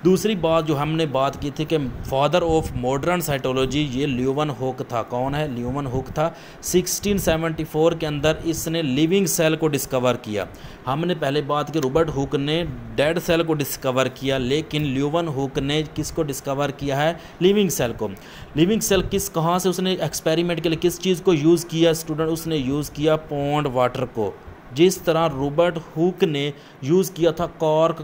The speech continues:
को, इस तरह ल्यूवन Hooke ने यूज़ किया pond water को, और इस pond water में उसको sperm cell मिले। क्या मिले? Different type के sperm cells मिले,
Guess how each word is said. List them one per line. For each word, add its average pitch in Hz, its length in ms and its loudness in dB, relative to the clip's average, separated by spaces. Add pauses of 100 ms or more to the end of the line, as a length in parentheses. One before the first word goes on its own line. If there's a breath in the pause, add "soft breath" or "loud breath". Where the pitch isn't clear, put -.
को, 151 180 2
इस 156 280 -4
तरह 151 480 2
ल्यूवन 139 540 0
Hooke 143 280 0
ने 151 100 2
यूज़ 131 400 -2
किया 151 240 0
pond 143 500 -2
water 123 360 -2
को, 113 280 -2 (360 loud breath)
और 165 140 6
इस 185 120 0
pond 180 400 0
water 151 320 0
में 156 120 -2
उसको 156 500 2
sperm 143 680 0
cell 151 260 0
मिले। 139 320 2
क्या 143 260 -2
मिले? 143 260 2
Different 131 420 -4
type 131 280 0
के 123 80 -4
sperm 131 460 -2
cells 139 360 -4
मिले, 131 420 0